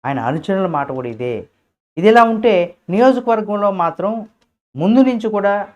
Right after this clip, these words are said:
ఉన్నట్టుండి ఇక్కడ టీడీపీ, జనసేన మధ్య ఎడమొహం పెడమొహం అన్నట్టుగా కూడా ఉందనే పరిస్థితి చూస్తూనే ఉన్నారు.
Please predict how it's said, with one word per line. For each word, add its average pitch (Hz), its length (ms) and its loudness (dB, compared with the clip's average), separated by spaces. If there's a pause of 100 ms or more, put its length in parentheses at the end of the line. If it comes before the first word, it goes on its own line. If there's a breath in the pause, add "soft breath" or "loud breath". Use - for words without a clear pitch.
(160)
ఉన్నట్టుండి 180 540 -4 (380)
ఇక్కడ 160 260 -2
టీడీపీ, 170 440 -2
జనసేన 156 420 -2
మధ్య 151 280 -4 (460)
ఎడమొహం 165 400 0
పెడమొహం 156 440 0
అన్నట్టుగా 151 400 -2
కూడా 151 180 0
ఉందనే 147 360 -2 (280)
పరిస్థితి 139 360 -6 (420)
చూస్తూనే 147 420 -6
ఉన్నారు. 139 380 -4